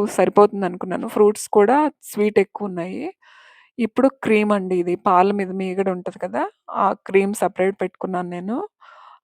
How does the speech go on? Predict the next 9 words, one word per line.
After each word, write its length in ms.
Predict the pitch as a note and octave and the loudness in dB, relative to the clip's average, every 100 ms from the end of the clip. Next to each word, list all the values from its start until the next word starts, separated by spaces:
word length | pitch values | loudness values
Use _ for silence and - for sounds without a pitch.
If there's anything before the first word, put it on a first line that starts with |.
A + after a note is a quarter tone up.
| - | -4
అదే 220 | E3+ G3+ | 0 2
యాడ్ 240 | F#3+ E3 | 2 -2
చేశాను. 480 | - F3 E3+ E3+ A#3 E4+ F#4 | -4 -8 -8 -8 -8 -10 -10
ఇప్పుడు 240 | C4+ - G3+ | -8 0 0
అన్నీ 300 | F#3+ F#3+ G#3+ | 0 -2 -2
కలిపి 360 | F#3+ F#3 - | -2 -2 -2
మరొకసారి 640 | D#4+ B3 F#3+ F3+ - F#3+ G3 | -2 2 2 0 -2 -2 0
బాగా 320 | E3+ F3 F#3 | 0 -2 -6
కాసుకోవాలండి. 880 | G3 F#3 - - F#3 F3+ F#3 F#3 F#3 | -2 -2 -2 -4 -2 -2 -4 -8 -10